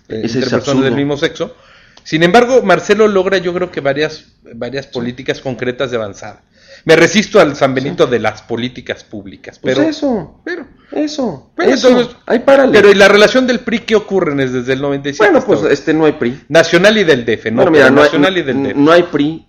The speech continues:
Speaker 2: no hay pri. Eh,
Speaker 1: Bueno,
Speaker 2: en
Speaker 1: es
Speaker 2: el,
Speaker 1: inversamente
Speaker 2: en,
Speaker 1: proporcional de
Speaker 2: en
Speaker 1: estos
Speaker 2: el
Speaker 1: doce
Speaker 2: Distrito
Speaker 1: años del
Speaker 2: Federal,
Speaker 1: pa-,
Speaker 2: no,
Speaker 1: del,
Speaker 2: no les, no le
Speaker 1: de la
Speaker 2: inter-,
Speaker 1: ausencia nacional,
Speaker 2: sí,
Speaker 1: ¿no?
Speaker 2: y no le ha interesado en realidad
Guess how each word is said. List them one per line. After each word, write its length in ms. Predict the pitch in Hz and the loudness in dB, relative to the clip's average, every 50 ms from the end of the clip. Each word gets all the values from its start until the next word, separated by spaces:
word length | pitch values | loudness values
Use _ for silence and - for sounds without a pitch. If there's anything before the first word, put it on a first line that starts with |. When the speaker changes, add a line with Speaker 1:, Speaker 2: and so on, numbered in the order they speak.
| _ _ | _ _
Speaker 2:
no 160 | - 123 135 | -4 0 0
hay 80 | 143 143 | 0 0
pri. 400 | - 139 123 123 123 135 160 _ _ _ _ _ _ _ _ _ _ _ _ | -2 -4 -6 -6 -8 -8 -12 _ _ _ _ _ _ _ _ _ _ _ _
Eh, 440 | - 73 92 98 95 90 90 85 - - | -6 -4 -2 -2 -2 -2 -4 -6 0 2
Speaker 1:
Bueno, 160 | 190 214 247 | 4 4 4
Speaker 2:
en 60 | 269 | 4
Speaker 1:
es 60 | - | 2
Speaker 2:
el, 20 | 262 | 4
Speaker 1:
inversamente 460 | 240 240 226 185 220 220 220 196 220 | 4 4 4 4 2 0 2 2 2
Speaker 2:
en, 40 | 175 | 2
Speaker 1:
proporcional 600 | 180 180 151 139 143 127 113 131 135 147 156 160 | 2 0 0 0 -2 -4 -2 -4 0 0 0 0
de 60 | 151 151 | 0 0
Speaker 2:
en 80 | 127 | 2
Speaker 1:
estos 120 | 123 127 123 | 2 2 2
Speaker 2:
el 60 | 127 | 4
Speaker 1:
doce 160 | 160 165 - | 4 4 4
Speaker 2:
Distrito 180 | - 165 139 143 | 6 6 8 8
Speaker 1:
años 120 | 143 170 | 6 6
del 120 | - 180 156 | 4 4 4
Speaker 2:
Federal, 200 | 165 165 175 156 | 4 4 2 2
Speaker 1:
pa-, 60 | 151 | 0
Speaker 2:
no, 60 | 139 | 0
Speaker 1:
del, 120 | 135 143 139 | 2 4 6
Speaker 2:
no 80 | 190 | 6
les, 320 | 196 202 208 - - - - | 6 6 4 2 0 -2 0
no 140 | 165 185 | 2 4
le 80 | 196 202 | 4 6
Speaker 1:
de 80 | 151 147 | 6 6
la 60 | 151 | 6
Speaker 2:
inter-, 40 | - | 6
Speaker 1:
ausencia 320 | - 180 175 - - 175 | 4 2 2 4 2 2
nacional, 460 | 165 160 156 - 156 151 151 135 117 | 2 2 0 0 -2 0 2 2 2
Speaker 2:
sí, 60 | 107 | 2
Speaker 1:
¿no? 80 | 113 139 | 0 0
Speaker 2:
y 60 | 160 | 0
no 140 | 180 202 220 | 2 4 4
le 80 | 214 214 | 4 4
ha 40 | |
interesado 600 | 202 202 - 180 139 123 120 - 131 123 127 127 | 2 0 0 -2 -2 -2 -2 -2 -2 -2 0 -2
en 80 | 127 117 | -2 -2
realidad 540 | 110 104 95 95 95 95 101 104 110 110 | -2 -4 -4 -2 -2 0 0 0 0 -2